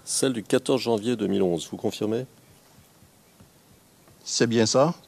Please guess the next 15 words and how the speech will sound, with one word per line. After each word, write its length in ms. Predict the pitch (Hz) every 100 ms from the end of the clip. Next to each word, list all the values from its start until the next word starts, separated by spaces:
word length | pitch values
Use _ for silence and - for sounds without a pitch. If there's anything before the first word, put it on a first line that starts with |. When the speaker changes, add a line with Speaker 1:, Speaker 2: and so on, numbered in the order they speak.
| -
Speaker 2:
quatorze 320 | - 123 113
janvier 260 | 113 113
deux 120 | 131 120
mille 120 | 113
onze. 240 | 120 101 87 - - - - - - -
Speaker 1:
D'accord. 420 | 80 78 - - - _ _ _ - - - - - - - - -
Alors, 300 | 139 131 - -
le 100 | 143
message 720 | 160 123 - 95 101 151 - - - - - - - - -
indique, 680 | 123 107 87 98 - - - - - _ _ _ _ _ _ - -
et 80 | 104
je 120 | 95
cite, « 500 | - - - - - - - 160 156 147 - - _ _ _ _ _ _ _ _ _ _ _ _ _ _ - - - - -
Des 160 | 113
volontaires », 840 | 113 127 160 135 - 101 85 73 71